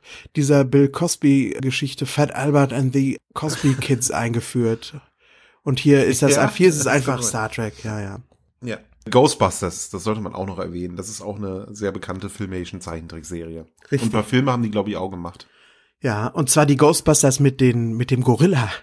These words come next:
Speaker 1: und nicht die Ghostbusters, äh, ze-, <laughs> an die andere Ghostbusters-Zeichentrickserie. Ja, ja.
Speaker 2: <laughs> Ja, genau, ja, ja, ja.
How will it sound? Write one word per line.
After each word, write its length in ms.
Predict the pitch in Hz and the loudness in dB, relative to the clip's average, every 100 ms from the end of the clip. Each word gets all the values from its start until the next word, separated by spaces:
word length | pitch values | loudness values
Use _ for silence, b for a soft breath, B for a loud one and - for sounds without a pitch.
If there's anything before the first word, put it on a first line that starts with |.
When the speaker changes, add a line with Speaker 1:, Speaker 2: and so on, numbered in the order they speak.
| - | -10
Speaker 1:
und 180 | - | -4
nicht 340 | 135 165 165 - | 2 2 0 -6
die 80 | 139 | 2
Ghostbusters, 920 | 131 147 - 143 139 143 139 - - | 4 4 2 0 0 0 0 -2 -4
äh, 460 | - 127 131 135 | -2 0 0 -2
ze-, 480 | 127 - - 135 135 | -2 -2 2 2 2
<laughs> 40 | - | 2
an 120 | 131 | 2
die 100 | 123 | 4
andere 280 | 139 - 113 - | 2 2 -2 -2
Ghostbusters-Zeichentrickserie. 1400 | 123 113 - 113 - - 98 107 - 104 107 107 113 120 - _ _ - | -2 0 0 -2 0 0 0 0 -2 -2 -2 -6 -8 -12 -16 _ _ -6
Ja, 160 | 120 120 | -4 -2
ja. 140 | 131 120 | -2 2
Speaker 2:
<laughs> 40 | |
Ja, 200 | 120 95 | 2 4
genau, 360 | 95 131 120 80 | 0 -2 -2 -2
ja, 180 | 85 - _ | -4 -6 _
ja, 300 | 82 78 104 | -6 -6 -8
ja. 140 | 85 | -14